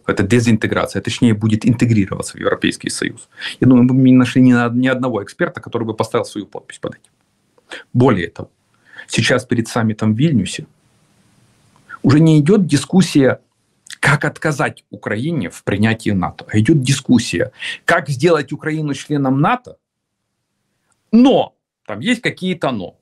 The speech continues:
Да? Не допустить Третьей мировой войны, но получить одобрение всех стран-членов нато, но обеспечить гарантии для Украины до того момента, пока она не станет членом нато, а станет она членом нато тогда, когда она победит,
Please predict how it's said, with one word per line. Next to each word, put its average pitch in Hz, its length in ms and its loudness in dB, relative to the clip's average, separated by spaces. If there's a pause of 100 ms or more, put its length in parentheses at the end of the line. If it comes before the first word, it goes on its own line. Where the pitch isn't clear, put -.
(120)
Да? 113 360 -6
Не 156 200 2
допустить 170 480 -2
Третьей 156 300 -2
мировой 95 360 -2
войны, 123 520 0 (120)
но 139 320 4
получить 113 500 -6
одобрение 110 540 -2
всех - 260 -4
стран-членов 92 640 -4
нато, 139 440 -6 (320)
но 160 340 4
обеспечить 135 560 -14
гарантии 139 720 -4
для 127 100 -4
Украины 127 500 -6
до 113 120 -4
того 151 220 -2
момента, 135 300 -4
пока 127 280 -4
она 123 100 -2
не 113 140 -4
станет 110 340 -4
членом 110 380 -6
нато, 113 240 -4
а 120 80 -8
станет 131 340 -4
она 120 140 -4
членом 117 320 -4
нато 110 200 -2
тогда, 123 320 -2
когда 107 360 -6
она 95 140 -8
победит, 139 560 -4